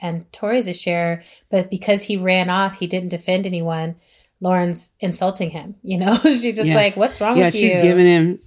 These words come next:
Speaker 2: yeah, she's
Speaker 1: You know?
Speaker 2: giving him the business. 'Cause
Speaker 1: Exactly.
Speaker 2: he's,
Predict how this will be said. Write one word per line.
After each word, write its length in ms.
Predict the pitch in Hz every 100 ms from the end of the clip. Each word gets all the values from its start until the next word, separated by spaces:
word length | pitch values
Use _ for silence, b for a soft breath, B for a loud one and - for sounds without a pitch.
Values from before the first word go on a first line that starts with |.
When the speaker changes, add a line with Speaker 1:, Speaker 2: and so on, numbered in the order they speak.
| -
Speaker 2:
yeah, 180 | 165
she's 140 | 165 208
Speaker 1:
You 60 | 185
know? 100 | 175
Speaker 2:
giving 180 | 165 165
him 120 | 160
the 80 | 147
business. 540 | 160 170 151 143 - - -
'Cause 80 | 185
Speaker 1:
Exactly. 400 | 170 165 156 240
Speaker 2:
he's, 180 | 170